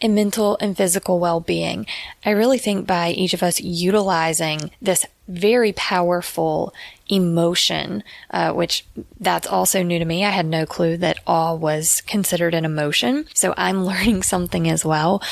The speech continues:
But if all of us could just cultivate this emotion daily,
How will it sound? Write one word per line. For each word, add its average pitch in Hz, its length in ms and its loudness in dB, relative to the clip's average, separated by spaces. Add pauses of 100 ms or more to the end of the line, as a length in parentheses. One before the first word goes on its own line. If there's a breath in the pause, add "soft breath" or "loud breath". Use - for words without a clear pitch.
(200 loud breath)
But 214 240 -2
if - 200 -4
all 320 200 -2
of 330 60 0
us 277 160 0
could 190 160 -4
just 185 180 0
cultivate 202 540 0
this 190 200 0
emotion 160 640 -2
daily, 151 580 -4